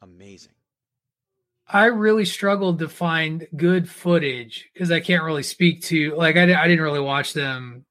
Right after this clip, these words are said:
Speaker 2: for a long time. Like, in their, like, I didn't watch Mid-South. I didn't watch, you know, the N W A on T B S nearly as much as I watched the A W A.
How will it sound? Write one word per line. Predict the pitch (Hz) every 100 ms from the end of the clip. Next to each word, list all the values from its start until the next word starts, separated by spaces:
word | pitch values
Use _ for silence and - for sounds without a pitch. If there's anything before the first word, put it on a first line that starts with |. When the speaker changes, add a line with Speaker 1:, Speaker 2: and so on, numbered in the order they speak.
| _ -
Speaker 2:
for | 151
a |
long | 135 127 127
time. | 139 135 127
Like, | 127
in | 139
their, | 135 135
like, | 143 139
I | 151
didn't | 151
watch | 147 143
Mid-South. | 151 135 139 127 123 143
I |
didn't | 131 127
watch, | 127 123 120 - - _ _ _ _ _ -
you | 175
know, | 135 120 123 _ -
the | 147 147
N | 143
W | 135 135 135
A | 131
on | 127
T | 127 139
B | 131
S | 127 123 120 -
nearly | 139 139 135
as | 131 127
much | 123 131
as | 123
I | 123
watched | 120 -
the | 135
A | 147
W | 135 123 120
A. | 120